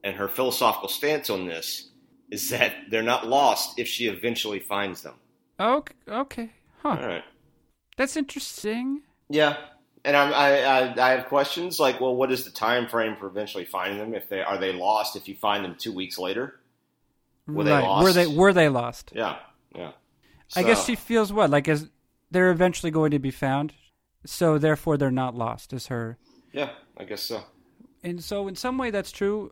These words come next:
Speaker 2: I suppose another meaning of left, though, you'd have to say, do you know where they are right now?
Speaker 1: Right.
Speaker 2: That's, and if you don't, then again, then again, like,
Speaker 1: And if you
Speaker 2: you know,
Speaker 1: don't,
Speaker 2: at any
Speaker 1: get out of
Speaker 2: given
Speaker 1: my
Speaker 2: day
Speaker 1: courtroom.
Speaker 2: <laughs> Like, I don't necessarily know,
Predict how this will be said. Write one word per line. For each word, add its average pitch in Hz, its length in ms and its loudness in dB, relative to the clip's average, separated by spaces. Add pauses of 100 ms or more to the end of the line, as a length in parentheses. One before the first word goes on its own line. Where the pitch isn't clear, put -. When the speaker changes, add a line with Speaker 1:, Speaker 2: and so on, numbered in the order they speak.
Speaker 2:
I 175 140 -2
suppose 196 260 0
another 196 340 2 (200)
meaning 165 260 0
of 156 120 2
left, 151 240 0
though, 170 60 -2
you'd 156 140 0
have 147 140 -2
to 151 80 -6
say, 147 440 0 (320)
do 160 80 -4
you 196 60 0
know 190 140 6
where 175 120 6
they 156 140 4
are 143 160 8
right 131 220 2
now? 123 300 -6 (460)
Speaker 1:
Right. 92 220 -6 (160)
Speaker 2:
That's, - 420 -4 (480)
and 160 140 0
if 147 180 -4
you 151 60 -12
don't, 165 400 2
then 226 140 4
again, 202 200 -2
then 202 120 0
again, 196 260 0
like, 151 240 0 (720)
Speaker 1:
And 104 120 -6
if 107 180 -4
you 110 80 -8
Speaker 2:
you 123 80 2
know, 226 80 6
Speaker 1:
don't, 170 40 6
Speaker 2:
at 165 40 6
any 165 100 2
Speaker 1:
get 113 80 6
out 117 80 6
of 120 80 4
Speaker 2:
given - 100 2
Speaker 1:
my 160 60 0
Speaker 2:
day - 0 -
Speaker 1:
courtroom. 101 380 -4 (640)
Speaker 2:
<laughs> 135 180 -4 (1300)
Like, 202 140 4
I 196 80 10
don't 220 140 8
necessarily 190 460 2
know, 180 640 4